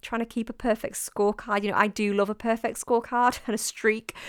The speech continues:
but it's not about that. And I keep telling myself that.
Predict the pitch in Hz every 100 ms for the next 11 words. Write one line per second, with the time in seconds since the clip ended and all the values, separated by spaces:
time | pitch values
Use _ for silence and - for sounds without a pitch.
0 | - - - 240 220 226 220 220 226 208
1 | - 160 - - - 196 175 170 - -
2 | - - -